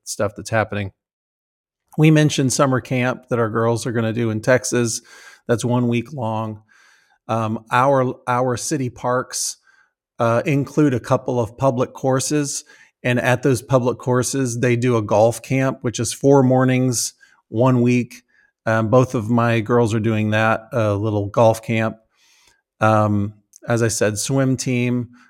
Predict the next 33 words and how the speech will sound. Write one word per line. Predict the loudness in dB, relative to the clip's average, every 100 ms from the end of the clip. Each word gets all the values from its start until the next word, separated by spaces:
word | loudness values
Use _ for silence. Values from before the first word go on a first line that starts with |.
| _ -6
I've | -2
got | 0 0
one | 2 2 0
kid | -2 -2 -2
that's | -2 -4 -4
doing | -4 -2 -4 -6 -8
tumbling. | 0 2 2 2 0 -2 -6 _ _ _ -4
That's, | -2 -2 -8 -12 _ _ _ _ -8
I |
think | -4 0
that's | 0 0
one | 2 2 2
night | 2 2 0 -2
a | 0
week. | 2 0 -2 -10 -20 _ _ _ _ _ _ -2
Um, | 2 2 2 -2 -4 -8 _ _ _ _ _ _ _ _ _ _ _ _ _ _
our, | 2 4 4 2
our | 2 4
music | 4 4 2 0
lessons | 0 0 0 -4 -4
have | -6 -4
changed. | -4 -2 -2 -2 -2
So, | 2 2 4 2 -2 -8 -12
uh, | -12 -10 -8
um, | -4
I've | 0
got, | 2 4 2 -2
I |
got | 0 0
a |
violin | 4 4 4 2 0 0
player | 2 4 4 2
whose, | 2 2 2 -2 -6